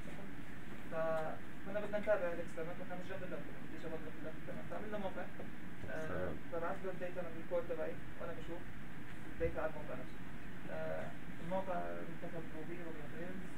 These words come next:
Speaker 1: و-، وعملنا بايثون باكج، بحيث إنه بسطر واحد بصير أبعث هاي الداتا للموقع، للحساب تبعي، وأصير أشوفه على الموقع.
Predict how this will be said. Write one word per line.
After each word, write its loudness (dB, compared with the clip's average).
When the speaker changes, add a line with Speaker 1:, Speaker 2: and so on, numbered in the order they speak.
Speaker 1:
و-، 0
وعملنا 0
بايثون 0
باكج، 0
بحيث 0
إنه 0
بسطر 0
واحد 2
بصير 0
أبعث 0
هاي 0
الداتا 0
للموقع، 0
للحساب 0
تبعي، 0
وأصير 0
أشوفه 0
على 0
الموقع. 0